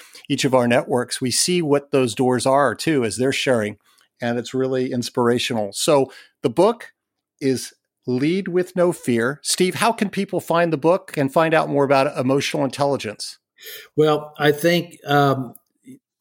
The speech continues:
Speaker 2: you can go right to my website, steve gutzler dot com. steve gutzler dot com. Uh, we have a kind of a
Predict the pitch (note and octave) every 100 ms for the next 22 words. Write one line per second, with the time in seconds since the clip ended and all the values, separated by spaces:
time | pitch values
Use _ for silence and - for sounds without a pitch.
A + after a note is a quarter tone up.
0 | - C#3 C3+ C#3 C3 C3+ C#3+ C#3+ C3 A#2+
1 | B2+ E3+ F3+ B2 A#2+ - - - C3+ C3+
2 | C3+ B2+ - C3 - - C3+ B2+ A#2+ B2
3 | A#2 - - - A#2+ B2 D#3+ - _ _
4 | _ _ _ _ _ _ _ - - -
5 | - C3 B2+ B2 A2+ B2+ A#2+ A#2 A2 A2
6 | A2+ D3+ - - _ - - _ - A#2+
7 | A#2+ A#2 A#2 A#2+ B2 A#2+ A#2 A2+ - -
8 | - - - _ _ _ _ _ _ _
9 | _ - B2 A#2 A#2+ A#2